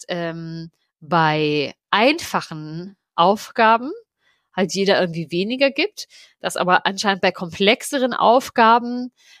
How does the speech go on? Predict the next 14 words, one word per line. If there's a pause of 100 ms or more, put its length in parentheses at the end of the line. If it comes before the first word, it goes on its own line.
(100)
natürlich
der
Anteil
von
dem,
was
Menschen
machen, (400)
oder
wie
viel
Energie
sie
reinbringen,